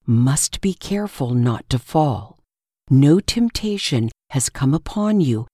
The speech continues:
except what is common to humanity. But God is faithful. He will not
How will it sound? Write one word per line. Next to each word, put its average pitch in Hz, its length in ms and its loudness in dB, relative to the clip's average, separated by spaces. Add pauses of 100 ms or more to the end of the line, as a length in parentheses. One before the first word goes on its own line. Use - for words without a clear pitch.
(260)
except - 720 -6
what 135 140 -2
is 117 160 -4
common 165 680 -2
to - 180 -4
humanity. 127 920 -4 (520)
But 151 180 -2
God 156 260 0
is 160 160 -2
faithful. 175 720 -6 (340)
He 185 140 -2
will 131 160 -2
not 156 480 0